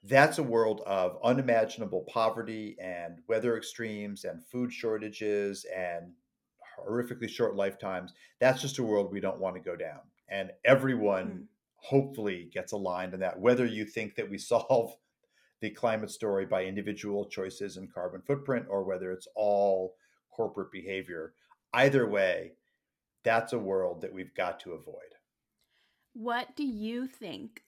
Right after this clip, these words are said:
Speaker 2: our timeline is on that?
Speaker 1: Well, sadly, we know that pretty well. We need to be weaned off of fossil fuels clearly by mid-century, by twenty fifty. But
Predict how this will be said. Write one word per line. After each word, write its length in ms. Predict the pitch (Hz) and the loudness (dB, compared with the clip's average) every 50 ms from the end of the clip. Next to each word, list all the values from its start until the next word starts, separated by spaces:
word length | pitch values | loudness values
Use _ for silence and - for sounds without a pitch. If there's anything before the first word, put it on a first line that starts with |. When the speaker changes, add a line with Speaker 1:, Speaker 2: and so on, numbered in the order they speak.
| _ - | _ -4
Speaker 2:
our 160 | 196 196 190 | -4 -4 -4
timeline 640 | 190 - - 190 196 202 196 190 180 165 165 165 156 | -6 -12 -8 -6 -4 -4 -4 -6 -8 -8 -8 -10 -10
is 140 | 175 - - | -12 -12 -12
on 160 | 101 101 101 | -14 -14 -12
that? 240 | - - - - _ _ _ _ _ _ _ _ _ _ _ _ _ _ _ _ _ _ _ - - - - - - - - - _ _ _ _ _ _ _ _ _ _ _ _ | -12 -14 -14 -16 _ _ _ _ _ _ _ _ _ _ _ _ _ _ _ _ _ _ _ -20 -20 -20 -20 -20 -20 -20 -20 -20 _ _ _ _ _ _ _ _ _ _ _ _
Speaker 1:
Well, 100 | - 143 | 0 0
sadly, 380 | 139 - 151 151 165 151 147 139 | 6 8 10 10 10 8 4 2
we 120 | 123 120 | 2 4
know 140 | 117 117 117 | 4 6 6
that 220 | 110 107 104 - | 6 4 2 2
pretty 180 | - 113 101 95 | -2 -4 -4 -2
well. 420 | 87 92 95 90 82 78 82 85 - | 0 0 0 0 0 -4 -8 -12 -10
We 800 | 87 98 107 107 113 113 113 117 113 113 110 107 107 104 104 _ _ _ _ _ _ _ _ | -6 -2 -2 -2 -2 -4 -6 -6 -6 -6 -8 -8 -10 -12 -14 _ _ _ _ _ _ _ _
need 440 | 95 104 110 113 120 - 269 254 247 | -10 -6 -2 2 2 2 2 2 -4
to 120 | - 139 | -4 -6
be 640 | 139 - 117 110 107 107 107 104 101 101 101 - - _ _ _ _ _ _ _ _ _ | -6 -4 -6 -6 -4 -6 -6 -6 -6 -8 -10 -12 -18 _ _ _ _ _ _ _ _ _
weaned 460 | 104 101 110 120 123 127 139 135 123 | -12 -4 0 2 4 4 4 4 6
off 220 | 113 107 107 - | 4 4 4 0
of 120 | 110 104 - | -6 -6 -2
fossil 380 | 113 98 98 95 - 104 95 | -2 -2 -2 -2 -4 -10 -10
fuels 720 | - - 101 92 90 87 85 85 85 87 - - - - _ _ _ _ _ _ _ _ _ _ _ _ _ _ _ _ _ _ - | -10 -12 -12 -10 -8 -8 -8 -8 -10 -12 -14 -16 -16 -18 _ _ _ _ _ _ _ _ _ _ _ _ _ _ _ _ _ _ -18
clearly 640 | - - - - 151 156 156 165 165 151 143 139 | -16 -10 -4 -2 2 4 4 4 4 4 2 2
by 320 | 123 - 120 110 110 107 107 | 4 4 4 6 6 4 4
mid-century, 640 | 107 104 101 98 - - 113 101 98 - - 127 120 | 2 -2 -4 -4 -4 -4 -4 -4 -4 -4 -4 -6 -4
by 160 | - 101 92 90 | -2 -2 -2 -2
twenty 300 | - - 104 98 98 95 | -4 -8 -8 -8 -8 -8
fifty. 480 | - - 107 - - 127 123 123 120 - - _ _ _ _ _ _ _ _ - | -8 -10 -10 -8 -8 -8 -8 -8 -10 -16 -20 _ _ _ _ _ _ _ _ 0
But 480 | - 120 113 110 107 104 - - - _ | 4 6 6 6 6 4 0 -10 -20 _